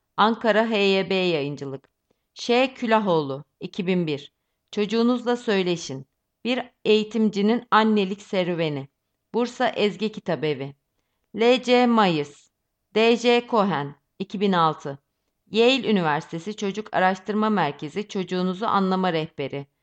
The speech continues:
İstanbul Beyaz Balina Yayınları. İ Öz, iki bin bir. Kardeş kıskançlığı. Çoluk çocuk, sekiz, on iki, on üç. İ Öz, iki bin üç.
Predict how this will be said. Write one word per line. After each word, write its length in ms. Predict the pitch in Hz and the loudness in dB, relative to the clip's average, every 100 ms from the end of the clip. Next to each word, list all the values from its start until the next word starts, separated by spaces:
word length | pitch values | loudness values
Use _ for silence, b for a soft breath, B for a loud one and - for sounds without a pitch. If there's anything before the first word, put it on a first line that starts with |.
| _ _ - | _ _ -16
İstanbul 580 | - - 208 220 226 | -8 2 4 4 0
Beyaz 400 | 185 196 208 170 | 2 2 2 0
Balina 320 | 180 160 160 180 | -2 -2 -2 -2
Yayınları. 680 | 180 160 156 147 139 131 - _ _ _ _ | 0 -2 -2 -4 -6 -8 -12 _ _ _ _
İ 300 | 214 247 262 | -2 0 0
Öz, 500 | - 202 165 - - _ _ - | 0 2 0 -4 -20 _ _ -12
iki 260 | 180 196 | -8 -4
bin 200 | 175 170 | -2 -2
bir. 240 | 143 143 - _ _ - | -4 -10 -16 _ _ -2
Kardeş 460 | 202 202 214 226 | 4 4 4 0
kıskançlığı. 800 | - 180 - 151 143 - 139 139 _ _ _ | -6 -12 -6 -6 -6 -10 -10 -12 _ _ _
Çoluk 360 | - 214 226 - | -2 0 -2 -6
çocuk, 420 | 180 165 214 - _ _ | -6 -4 -8 -10 _ _
sekiz, 560 | - 175 220 233 - _ _ _ | -6 -4 -4 -6 -10 _ _ _
on 180 | 202 240 | 2 2
iki, 260 | 233 247 | 0 -4
on 240 | - 180 160 | -4 -4 -4
üç. 280 | - - - _ _ _ _ | -6 -16 -20 _ _ _ _
İ 340 | 226 254 - - | -2 -2 -2 -2
Öz, 360 | 175 147 - _ _ - | -2 -2 -12 _ _ -12
iki 260 | 202 208 | -6 -2
bin 140 | 190 170 | 0 0
üç. 300 | 143 - | -4 -14